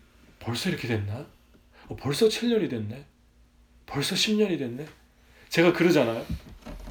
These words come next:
벌써 십칠 년이 됐어요. 뉴욕에 온 지 십오 년이 됐어요. 미국에 온 지 십칠 년이 됐어요. 팔 년이 됐어요. 십팔 년이 됐어요. 뉴욕에 온 지 십육 년이 됐어요. 정말 십육 년이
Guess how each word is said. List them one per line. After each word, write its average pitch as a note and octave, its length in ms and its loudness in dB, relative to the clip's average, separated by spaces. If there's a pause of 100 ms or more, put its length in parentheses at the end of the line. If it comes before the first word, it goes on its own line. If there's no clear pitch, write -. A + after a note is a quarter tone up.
(160)
벌써 D3 340 0
십칠 F#3 360 0
년이 D3 200 0
됐어요. G#2+ 440 -8
뉴욕에 C3 320 2
온 A2+ 180 -6
지 A#2 260 -6 (320)
십오 F#3 320 -2
년이 A#2 240 -2
됐어요. - 300 -14 (1300)
미국에 E3 340 8
온 A#2+ 220 6
지 E3 300 0 (1080)
십칠 - 1400 -8
년이 D3+ 200 2
됐어요. G#2 320 -12
팔 G#3 180 -4
년이 F3+ 200 -4
됐어요. G#2+ 320 -12 (440)
십팔 - 340 -8
년이 C#3 180 -10
됐어요. - 280 -18 (580)
뉴욕에 F3 280 6
온 E3+ 120 8
지 D3 80 2
십육 A#3 340 2
년이 C3+ 220 -2
됐어요. G#2 300 -14 (600)
정말 F3+ 360 2
십육 A#3+ 380 2
년이 D#3 420 2